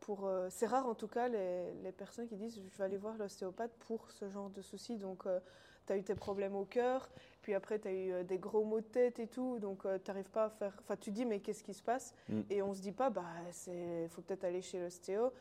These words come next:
Speaker 1: ou chez un kiné
Speaker 2: Ou, voilà,
Speaker 1: pour,
Speaker 2: parce que
Speaker 1: euh, pour que, pour voir s'il faut pas redétendre, s'il faut pas retravailler, s'il y a pas des blocages et tout ça qui font qu'il y a une mauvaise circulation. »
Speaker 2: Voilà.
Speaker 1: Et donc, euh, ouais, c'est... ça, c'est, c'est pas tabou, mais il y a pas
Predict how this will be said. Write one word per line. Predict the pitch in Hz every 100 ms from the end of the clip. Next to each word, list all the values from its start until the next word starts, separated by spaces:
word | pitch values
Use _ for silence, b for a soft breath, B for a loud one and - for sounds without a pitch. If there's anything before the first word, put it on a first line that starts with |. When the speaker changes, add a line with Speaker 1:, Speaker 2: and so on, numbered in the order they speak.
| B B -
Speaker 1:
ou | 196 190
chez | - 185
un | 185
kiné | - 190 208 254
Speaker 2:
Ou, | 269 254 -
voilà, | 113 -
Speaker 1:
pour, | 247 277
Speaker 2:
parce | 233 208
que |
Speaker 1:
euh, | 196 190 190 -
pour | 233 -
que, | - 196 180
pour | 175 196
voir | 190 233
s'il | - 202
faut | 196
pas | 180 185
redétendre, | 185 190 214 247 247
s'il | 196
faut | 185
pas | 185
retravailler, | 180 - 196 185 185 233 240
s'il | 240
y | 190
a |
pas | 185
des | 175 175
blocages | 175 190 196 233 226 202
et |
tout | 196 208
ça | 233 233
qui | 214
font | - 202
qu'il | -
y |
a | 180
une |
mauvaise | 175 175 180
circulation. » | - - - 185 180 107
Speaker 2:
Voilà. | 254 B B B B -
Speaker 1:
Et | 202
donc, | 202 196
euh, | 196 180 180 180 B B B B 202
ouais, | 208
c'est... | 208 196 185 185 190 -
ça, | 214 262
c'est, | 269 - - - - b b b b
c'est | - 220
pas | - 330
tabou, | 330 214 190 202 392 - - - - - - -
mais | 214 214 233 269 285 -
il |
y | 208
a | 196
pas | 196 262